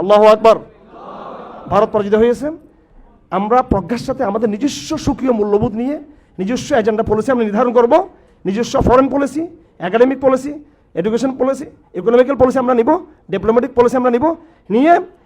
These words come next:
আমরা আমাদের অর্থনীতি মজবুত করব, দেশকে মোটিভেশন করব, ইসলামকে আমরা মধ্যমণি মানাবো এবং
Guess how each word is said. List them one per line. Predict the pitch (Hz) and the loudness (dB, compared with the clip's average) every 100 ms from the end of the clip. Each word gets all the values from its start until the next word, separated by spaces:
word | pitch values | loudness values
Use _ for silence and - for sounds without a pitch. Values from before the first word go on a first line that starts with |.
| _ | _
আমরা | 160 208 240 | -6 0 2
আমাদের | 247 | 2
অর্থনীতি | 247 262 254 | 0 -2 -2
মজবুত | 226 214 220 | -2 -2 0
করব, | 226 262 240 135 _ - - 143 | 2 0 -2 -8 _ -20 -18 -10
দেশকে | 190 254 | -4 0
মোটিভেশন | 220 233 233 247 | 2 2 0 0
করব, | 247 214 | -2 -2
ইসলামকে | - 233 302 285 269 | -6 2 2 4 0
আমরা | 247 220 | 2 0
মধ্যমণি | 196 220 262 254 | 0 0 2 2
মানাবো | 226 233 392 - _ _ _ _ | 0 -2 -10 -16 _ _ _ _
এবং | 185 | 2